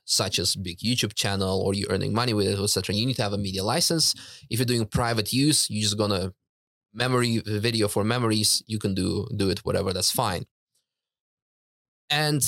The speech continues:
back at the times when I was trying to do certain things, I was, m-, uh, trying to approach the Nürburgring, talk with them, talk to these people, say, like, "Hey, I would like to do this and that." And they would simply say, "No,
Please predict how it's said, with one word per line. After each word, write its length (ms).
back 340
at 40
the 80
times 340
when 120
I 60
was 180
trying 300
to 80
do 120
certain 320
things, 500
I 100
was, 220
m-, 180
uh, 320
trying 340
to 160
approach 360
the 60
Nürburgring, 600
talk 240
with 80
them, 260
talk 140
to 60
these 140
people, 260
say, 100
like, 160
"Hey, 260
I 60
would 140
like 160
to 100
do 140
this 200
and 80
that." 220
And 100
they 40
would 120
simply 280
say, 120
"No, 440